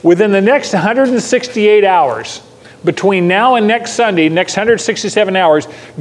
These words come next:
God has good works already preset for you to do. They're already there.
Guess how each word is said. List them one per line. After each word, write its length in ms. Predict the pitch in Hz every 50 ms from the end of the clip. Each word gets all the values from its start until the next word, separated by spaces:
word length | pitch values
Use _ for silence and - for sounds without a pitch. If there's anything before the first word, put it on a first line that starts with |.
| 139
God 420 | 127 180 180 185 196 220 233 240 233
has 340 | 175 147 175 170 165 127
good 380 | 139 127 120 175 208 226 269 269
works 680 | 285 208 196 190 165 147 147 151 156 - - - - - - - - - - - - -
already 640 | - 165 175 180 208 214 208 208 214 208 208 208 202
preset 680 | 202 208 - - 226 220 214 214 214 - - 202 190 175
for 160 | - - 175
you 180 | 170 160 160 165
to 80 | 147 147
do. 220 | 135 147 127 107 95 - - - - - - - - - - - - -
They're 100 | - 175
already 280 | 196 233 302 320 320 294
there. 420 | 277 320 330 277 - - - -